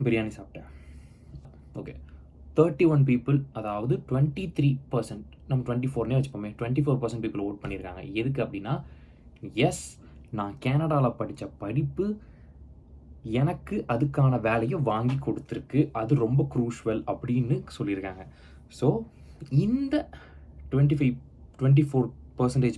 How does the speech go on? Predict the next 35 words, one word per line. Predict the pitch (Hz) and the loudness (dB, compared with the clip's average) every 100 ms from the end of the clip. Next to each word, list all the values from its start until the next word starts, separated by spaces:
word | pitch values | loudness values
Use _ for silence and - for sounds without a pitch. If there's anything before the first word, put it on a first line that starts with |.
| - | 0
people | 123 135 151 - - - - - | -2 2 0 0 -6 -20 -16 -6
ஆக்சுவலா | 117 143 - 220 | -4 -2 0 2
என்ன | 160 123 147 | 2 4 4
பண்ணியிருக்காங்க | 131 120 113 107 101 | 2 0 -2 -2 -4
அப்படின்னா, | 95 104 190 | -4 -4 0
maybe | 139 143 | 2 2
எனக்கு | 117 123 135 120 | 2 0 -2 -2
தெரிஞ்சு | 107 101 - - - - - - | -2 -2 -4 -6 -20 -20 -20 -14
வர்றதுக்கு | - 113 143 196 - 139 | 0 4 4 2 -4 -2
முன்னாடியே | 117 110 104 113 - - - - - - - - - - - - - - | -2 -2 -2 0 -2 -4 -18 -20 -20 -20 -20 -20 -20 -20 -20 -20 -20 -12
அவங்க | - 131 143 | 4 8 8
என்ன | 113 117 165 | 6 4 2
படிக்க | 180 120 120 123 | 2 0 0 -2
போறாங்க, | 110 104 151 | -2 -2 0
எந்த | 135 120 151 | 2 2 2
லைன்ல | 139 113 147 160 135 | 2 2 4 4 4
போக | 113 110 104 | 2 0 -2
போறாங்க, | 98 98 165 - - - - - - - | -2 -4 -4 -6 -20 -20 -20 -20 -20 -10
and | 120 120 117 | -4 -2 -2
இதை | 117 120 | -2 -2
நான் | 113 - | -4 0
படிச்சு | 143 - 175 143 | 0 0 0 2
முடிச்சா | 156 | 2
இந்த | 165 117 | 2 2
லைன்ல | 117 135 | 2 2
நான் | 127 104 | 2 2
வேலை, | 107 120 117 | 0 -2 -4
வேலை | 117 120 120 | -2 0 0
எனக்கு | 104 | -2
கிடைக்கும், | - 104 101 135 - | -6 -6 -2 -4 -4
and | 117 110 | -6 -4
இதோட | 107 107 | -4 -4
ஜாப் | 101 117 135 | -2 0 0
மார்க்கெட் | 131 113 117 - | -2 -2 -4 -6
இருக்கு | 117 113 110 147 | -6 -6 -2 -4